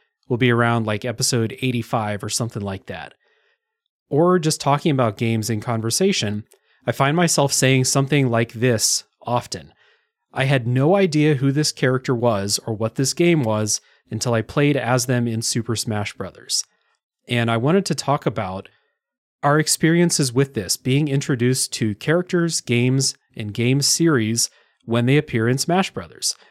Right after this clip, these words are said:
because I don't think I'm alone in going on to love some of these games and series.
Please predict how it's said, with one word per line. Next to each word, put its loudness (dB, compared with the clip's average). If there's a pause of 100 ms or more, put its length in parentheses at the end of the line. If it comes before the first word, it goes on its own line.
because 0
I 4
don't 2
think -2
I'm 2
alone 2 (360)
in 2
going 0
on 2
to -4
love 0
some -4
of -4
these -4
games -4
and -2
series. -6